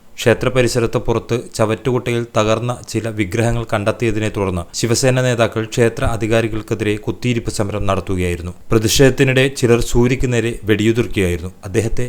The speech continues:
പിന്തുണയ്ക്കുന്നവരിൽ ചിലർ അദ്ദേഹത്തെ സമീപിച്ചപ്പോൾ മറ്റുള്ളവർ ആകാശത്തേക്ക് വെടിയുതിർക്കുന്നതും കണ്ടു. അവിടെ കൂടിയിരിക്കുന്ന ആളുകൾ നൽകുന്ന വിവരമനുസരിച്ച് അക്രമിയെ പോലീസ് അറസ്റ്റ് ചെയ്തു. പോലീസ് ഉദ്യോഗസ്ഥനുമായി സംസാരിക്കുന്നതിനിടെയാണ്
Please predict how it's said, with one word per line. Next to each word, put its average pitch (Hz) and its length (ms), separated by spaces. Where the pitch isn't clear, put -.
പിന്തുണയ്ക്കുന്നവരിൽ 117 880
ചിലർ 107 200
അദ്ദേഹത്തെ 104 420
സമീപിച്ചപ്പോൾ 104 640
മറ്റുള്ളവർ 127 420
ആകാശത്തേക്ക് 120 600
വെടിയുതിർക്കുന്നതും 104 720
കണ്ടു. 87 200
അവിടെ 123 240
കൂടിയിരിക്കുന്ന 139 500
ആളുകൾ 127 340
നൽകുന്ന 120 380
വിവരമനുസരിച്ച് 113 760
അക്രമിയെ 113 480
പോലീസ് 104 300
അറസ്റ്റ് 92 320
ചെയ്തു. 87 180
പോലീസ് 143 380
ഉദ്യോഗസ്ഥനുമായി 131 800
സംസാരിക്കുന്നതിനിടെയാണ് 110 1160